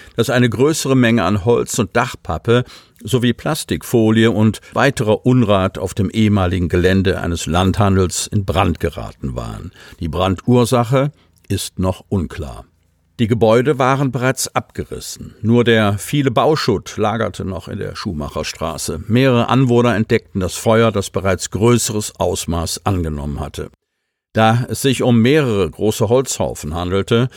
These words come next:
wurden mehrere Löschangriffe an verschiedenen Stellen auf dem Gelände unter schwerem Atemschutz durchgeführt. Das Holz wurde bewässert, um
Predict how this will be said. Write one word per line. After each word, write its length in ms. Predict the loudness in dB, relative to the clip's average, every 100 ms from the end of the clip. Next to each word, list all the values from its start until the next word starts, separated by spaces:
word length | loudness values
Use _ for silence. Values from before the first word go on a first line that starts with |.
| -14
wurden 320 | 0 2 4 4
mehrere 400 | 4 2 2 2
Löschangriffe 840 | 4 2 -2 -6 -2 -4 0 -2
an 220 | -2 -6
verschiedenen 600 | -2 -2 0 0 2 2
Stellen 400 | 2 0 2 2
auf 140 | 0 -4
dem 160 | -2 0
Gelände 380 | 2 2 2
unter 380 | -2 0 0 0
schwerem 460 | -2 0 2 4 0
Atemschutz 680 | 0 -4 -2 -4 -4 -10 -12
durchgeführt. 760 | -8 -8 -8 -10 -10 -10 -10 -12
Das 180 | -10 -2
Holz 320 | 0 0 -2
wurde 180 | -4 -4
bewässert, 640 | -4 0 0 2 0 2
um 260 | 2 2